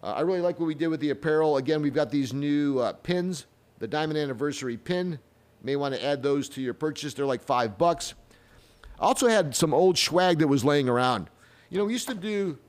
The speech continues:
we used to do these size cards when I was out promoting the event, and they were just too big. So we did these this year, these little smaller cards.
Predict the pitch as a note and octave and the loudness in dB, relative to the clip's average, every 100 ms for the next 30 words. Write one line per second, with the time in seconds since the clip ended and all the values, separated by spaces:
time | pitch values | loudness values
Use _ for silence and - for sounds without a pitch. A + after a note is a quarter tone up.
0 | _ _ _ - C#4+ D#4 C4 G3 D#3 A3 | _ _ _ -6 -4 -4 -4 -4 -4 -4
1 | - F3 C#3+ C3 - C3+ A#2 G2 - - | 0 0 2 0 0 2 0 -2 -12 -16
2 | _ - C#3+ D3 C#3 D#3+ E3+ - D3+ D3+ | _ -8 -2 0 2 2 0 -2 -4 0
3 | E3+ E3 D#3 C3+ C3 F3+ G3+ - _ _ | 0 0 0 0 0 -2 -4 -12 _ _
4 | _ F#3 A3 A3+ A#3+ - - D#4 F#3 A#3+ | _ 0 2 2 -2 -4 0 0 2 0
5 | G#2+ G2+ - - - _ - F#3 F#3 F#3 | 0 -8 -14 -20 -20 _ -6 0 0 0
6 | F3+ A3+ E3 A#3 A#3+ D#3 D#3+ C3+ D3 B2+ | -2 -4 -2 -2 -2 0 -2 0 0 0
7 | F#2 D#2+ D3 E3 D#3+ - D#3+ F3+ D#3+ B2 | -2 -6 -4 -2 -2 -4 -2 0 0 -2
8 | C#3 A2+ A2 G2 | -2 -2 -4 -10